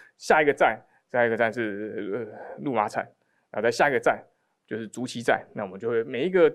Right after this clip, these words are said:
每一个地方它就会去播放不同的影片。那上面的一些资讯啊，我们反正从资料库里面就捞出来之后，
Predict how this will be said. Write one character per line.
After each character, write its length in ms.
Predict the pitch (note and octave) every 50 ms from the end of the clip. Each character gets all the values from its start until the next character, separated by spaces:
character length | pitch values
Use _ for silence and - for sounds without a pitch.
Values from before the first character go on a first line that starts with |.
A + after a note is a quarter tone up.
| - -
每 140 | D3 C3+ D#3+
一 20 |
个 80 | F#3 G3+
地 160 | G3 G3+ D3+
方 240 | - C#3+ C3+ C#3+ - _ _ _ _
它 100 | - C#3
就 100 | B2+ C3+
会 120 | C3+ C3 B2
去 200 | C3+ C3 A2+ G#2+
播 200 | G#2 - B2+ B2+
放 320 | B2+ - C3 A#2 A2+ G#2+ - -
不 100 | - C3+
同 160 | - A2 G2+
的 80 | A2
影 140 | - - A2
片。 160 | - - A#2
那 80 | B2 D#3+
上 160 | D#3+ - F3+
面 100 | E3+ E3
的 80 | D#3 D#3
一 40 | D#3
些 120 | D#3 D3+
资 220 | D3+ - D#3+ D#3+
讯 180 | D#3 D#3+ E3+ C3
啊， 80 | G#2 G2+
我 40 | G2
们 100 | G2 F#2+
反 160 | - G2 A2+
正 80 | B2+ B2
从 160 | - A2 G#2+
资 140 | G#2 - A#2+
料 100 | A#2+ A2+
库 100 | G#2+ A2+
里 80 | F#2+
面 80 | G2+ G#2+
就 80 | G#2 A2
捞 140 | A2+ G#2+ G#2+
出 100 | G2+ A#2+
来 80 | G#2 G#2+
之 80 | A2
后， 80 | A2